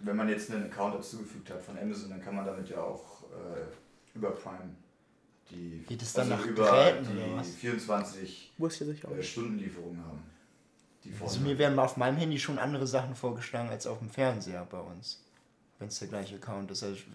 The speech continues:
Speaker 2: geht's vielleicht über Geräte oder
Speaker 1: Ja,
Speaker 2: so?
Speaker 1: hast du auf deinem Handy deinen
Speaker 2: Nee,
Speaker 1: Amazon
Speaker 2: ist der
Speaker 1: Account?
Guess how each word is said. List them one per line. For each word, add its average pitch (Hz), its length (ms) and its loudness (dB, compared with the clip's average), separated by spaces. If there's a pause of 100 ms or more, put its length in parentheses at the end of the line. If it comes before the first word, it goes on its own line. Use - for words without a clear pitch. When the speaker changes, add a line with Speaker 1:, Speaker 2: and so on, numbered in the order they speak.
(200)
Speaker 2:
geht's 113 160 -8
vielleicht 110 240 -4
über 104 120 -2
Geräte 104 420 -2
oder 92 120 -6
Speaker 1:
Ja, 110 200 6
Speaker 2:
so? 101 40 4
Speaker 1:
hast - 100 0
du 117 40 6
auf 101 120 2
deinem 101 240 6
Handy 98 380 -2
deinen 101 800 -2
Speaker 2:
Nee, 113 60 -2
Speaker 1:
Amazon 117 220 2
Speaker 2:
ist 123 120 -2
der 123 80 2
Speaker 1:
Account? 120 60 0